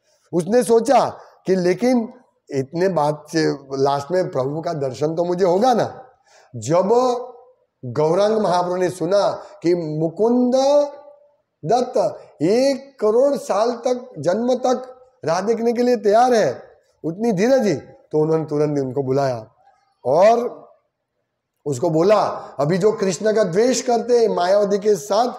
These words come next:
संग नहीं करना।" और फिर उन्होंने, भगवान ने उनको सब अपराध माफ किया। सोचिए, ये है चैतन्य महाप्रभु, हम्म? इनकी दया का हम क्या विचार कर सकते हैं? हम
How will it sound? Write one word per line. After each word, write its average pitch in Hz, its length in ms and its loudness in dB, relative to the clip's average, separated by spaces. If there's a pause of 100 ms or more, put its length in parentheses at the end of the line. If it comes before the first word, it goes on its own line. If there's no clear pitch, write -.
(220)
संग 202 280 0
नहीं 208 300 2
करना।" 202 680 -2 (140)
और 131 120 -2
फिर 147 100 -2
उन्होंने, 147 440 -4
भगवान 143 500 -6
ने 147 60 -6
उनको 139 300 -10
सब 165 200 -8
अपराध 143 280 -8
माफ 127 380 -12
किया। 120 180 -16 (320)
सोचिए, 139 500 -6 (560)
ये 143 140 0
है 147 120 0
चैतन्य 143 480 -6
महाप्रभु, 135 800 -10 (300)
हम्म? 139 140 -16 (420)
इनकी 139 260 -6
दया 143 360 0
का 151 160 -6
हम 147 260 -6
क्या 156 160 -8
विचार 156 420 -8
कर 135 160 -14
सकते 120 380 -20
हैं? 131 140 -20 (400)
हम 156 400 -8